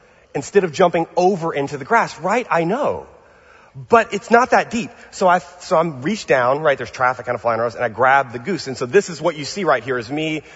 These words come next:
with the baby, and the parents are losing their minds. I look, and there's, like, three or four other goslings that they have. I think, "You've got enough. You don't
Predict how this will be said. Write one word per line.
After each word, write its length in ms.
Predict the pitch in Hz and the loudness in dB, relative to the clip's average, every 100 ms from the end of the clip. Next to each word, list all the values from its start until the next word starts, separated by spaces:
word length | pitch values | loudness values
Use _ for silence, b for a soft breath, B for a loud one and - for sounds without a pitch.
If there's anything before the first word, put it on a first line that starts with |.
| B | B
with 120 | 143 | -10
the 40 | 147 | -4
baby, 380 | 175 160 156 | -2 -2 -2
and 160 | 160 156 | 0 0
the 60 | 151 | 0
parents 420 | - 196 190 - | 2 4 4 2
are 180 | 160 143 | 2 2
losing 680 | 127 143 190 156 160 143 - B - | 0 -4 -2 -2 -2 -4 -6 B -2
their 160 | 127 | 0
minds. 580 | 123 160 110 85 71 - B B 170 | 2 2 2 -4 -12 -18 B B 0
I 80 | |
look, 240 | 175 277 240 | 4 4 2
and 100 | 208 | 0
there's, 140 | 220 | 0
like, 140 | 294 - | -4 -8
three 340 | - 185 202 | -6 -2 0
or 80 | 180 | 0
four 380 | - 180 170 131 | 0 2 2 4
other 460 | 147 151 123 113 | 2 2 0 0
goslings 520 | 110 117 156 117 110 | 0 0 0 -4 -4
that 80 | 110 | -6
they 140 | 113 110 | -4 0
have. 240 | 147 127 | 0 2
I 100 | 123 | 0
think, 260 | 143 131 165 | 0 -6 -6
"You've 120 | 143 | -4
got 180 | 139 127 | -2 -2
enough. 340 | 107 143 - | -2 -2 -2
You 100 | 147 | -2
don't 120 | 202 | -4